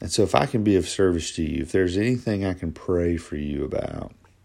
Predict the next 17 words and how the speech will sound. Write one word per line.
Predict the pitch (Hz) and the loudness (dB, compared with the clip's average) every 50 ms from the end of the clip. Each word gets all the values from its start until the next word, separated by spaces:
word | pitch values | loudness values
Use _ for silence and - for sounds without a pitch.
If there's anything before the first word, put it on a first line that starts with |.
| _ _ _ _ _ _ - | _ _ _ _ _ _ -20
if | - - - - - - - _ _ _ _ _ _ | -20 -20 -20 -20 -20 -20 -20 _ _ _ _ _ _
there's | - 87 82 80 87 | 0 0 0 0 0
anything | 92 101 110 110 98 - - 104 95 92 92 90 90 90 87 85 87 85 85 80 80 - _ _ _ _ _ _ _ _ _ _ _ _ _ | 0 0 0 0 0 0 -2 0 0 0 0 0 0 0 0 0 0 -2 -2 -4 -6 -10 _ _ _ _ _ _ _ _ _ _ _ _ _
that | - 78 | -4 -2
I | 80 82 | -2 -2
can | - 78 78 73 | -2 -4 -6 -4
do | 78 78 73 | -2 -4 -4
for | 71 - - 71 | -4 -6 -6 -6
you, | 71 69 69 71 - - - - _ _ _ _ _ _ _ _ _ _ _ - - _ _ _ _ _ _ _ _ _ _ | -6 -6 -8 -8 -10 -12 -14 -20 _ _ _ _ _ _ _ _ _ _ _ -20 -20 _ _ _ _ _ _ _ _ _ _
I | - | -8
want | 76 78 80 76 - - | -6 -4 -4 -4 -6 -6
you | 80 | -4
to | 78 | -2
let | 78 76 73 65 | -2 -2 -2 -4
me | 69 76 | -6 -6
know, | 76 71 73 71 | -6 -4 -4 -4
because | 69 - - - 82 76 76 - - | -6 -8 -4 -2 -4 -2 -2 -6 -12